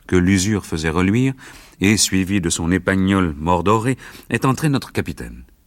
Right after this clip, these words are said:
Il agitait une feuille dactylographiée. « Note du Q G, dit-il, la dernière trouvaille. »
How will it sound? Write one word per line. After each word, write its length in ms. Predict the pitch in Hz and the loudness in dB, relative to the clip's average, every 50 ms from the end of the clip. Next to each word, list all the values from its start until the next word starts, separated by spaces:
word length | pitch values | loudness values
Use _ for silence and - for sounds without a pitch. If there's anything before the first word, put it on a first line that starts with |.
| _ _ _ _ _ _ _ _ _ _ _ _ _ _ _ _ - | _ _ _ _ _ _ _ _ _ _ _ _ _ _ _ _ -6
Il 140 | 85 92 | -2 -2
agitait 400 | 104 98 92 104 92 - - 131 | 0 0 -2 -4 -2 0 2 2
une 200 | - 95 95 90 | 2 2 0 -2
feuille 280 | 87 - - 123 113 104 | -2 -4 -2 -2 -2 0
dactylographiée. « 1000 | 85 104 101 - - - 92 85 80 73 73 73 - - - - - - - _ _ _ _ _ _ _ _ _ _ _ _ _ _ _ _ _ _ _ - | 0 -2 -4 -2 -4 -4 -2 -2 -2 -2 -4 -8 -10 -12 -16 -18 -18 -20 -20 _ _ _ _ _ _ _ _ _ _ _ _ _ _ _ _ _ _ _ -4
Note 420 | - - - 165 165 - - - 82 | 0 2 2 2 0 -2 -6 -10 -6
du 180 | 87 120 131 | -6 -6 -6
Q 220 | - - - 160 143 | -6 -6 -4 -2 0
G, 180 | 127 117 92 | 2 2 2
dit-il, 380 | 69 71 73 - 78 71 65 62 - _ _ _ | 2 0 -4 -6 -6 -8 -8 -10 -14 _ _ _
la 140 | - 78 90 | -4 -2 0
dernière 280 | 98 113 120 123 127 120 | 0 2 2 0 0 0
trouvaille. » 460 | - 135 123 120 101 85 - - | 0 0 0 0 0 -2 -4 -8